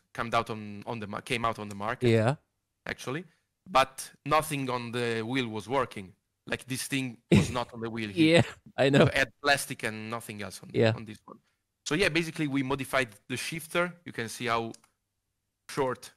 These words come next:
Speaker 1: is
Speaker 2: Yeah.
Speaker 1: the, the movement. Uh, we modified all the encoders to work,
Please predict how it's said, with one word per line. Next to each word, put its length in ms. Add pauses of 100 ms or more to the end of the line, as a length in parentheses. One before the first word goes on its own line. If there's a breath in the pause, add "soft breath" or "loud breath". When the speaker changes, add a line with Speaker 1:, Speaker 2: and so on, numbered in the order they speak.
(120)
Speaker 1:
is 120
Speaker 2:
Yeah. 160
Speaker 1:
the, 560 (520)
the 80
movement. 560 (460)
Uh, 340
we 80
modified 480
all 140
the 180
encoders 540
to 80
work, 400